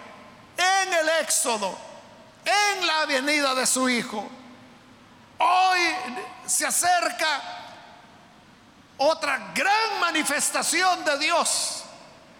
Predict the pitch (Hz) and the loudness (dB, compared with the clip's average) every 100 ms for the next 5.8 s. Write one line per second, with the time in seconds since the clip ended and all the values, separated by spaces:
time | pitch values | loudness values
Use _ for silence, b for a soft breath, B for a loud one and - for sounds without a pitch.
0 | - - 302 311 - 330 330 - - 359 | -10 -4 -2 -2 0 0 0 -4 0 2
1 | 415 403 359 294 277 247 254 311 320 262 | 2 2 2 0 2 -2 0 2 2 0
2 | - - - - - - - - - - | -2 -12 -14 -16 -20 -20 -20 -20 -20 -20
3 | - - - - - - - 269 285 269 | -20 -20 -20 -20 -20 -10 -4 -2 0 -2
4 | - 277 359 359 302 269 269 - - 349 | -2 0 2 2 0 0 0 0 2 2
5 | 349 320 294 349 392 311 294 | 4 2 2 2 2 0 0